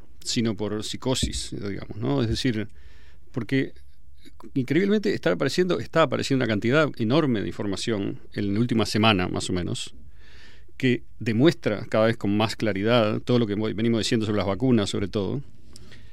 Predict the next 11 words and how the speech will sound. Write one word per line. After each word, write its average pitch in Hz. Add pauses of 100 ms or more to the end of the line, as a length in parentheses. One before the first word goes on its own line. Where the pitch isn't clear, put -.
(280)
Este, 104 (1080)
los 123
vacunados 139
declarados 120
por 107
el 110
C -
D 123
C -
norteamericano 117
como 107